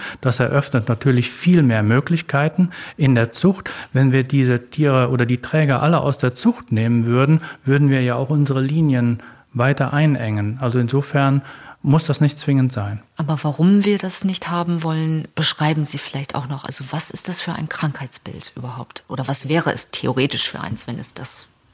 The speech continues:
Speaker 2: häufiger gäbe?
Speaker 1: Ja, das müssen wir sicherlich kurz beschreiben, das Krankheitsbild. Das sieht so aus, dass das Bindegewebe,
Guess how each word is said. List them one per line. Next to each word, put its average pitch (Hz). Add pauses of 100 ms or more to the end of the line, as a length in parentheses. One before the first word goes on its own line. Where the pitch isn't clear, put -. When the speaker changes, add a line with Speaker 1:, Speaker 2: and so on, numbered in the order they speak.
Speaker 2:
häufiger 123
gäbe? -
Speaker 1:
Ja, 110
das 98
müssen 123
wir 110
sicherlich 113
kurz 139
beschreiben, 120
das 127
Krankheitsbild. 131
Das 120
sieht 117
so 131
aus, 143
dass 117
das -
Bindegewebe, 139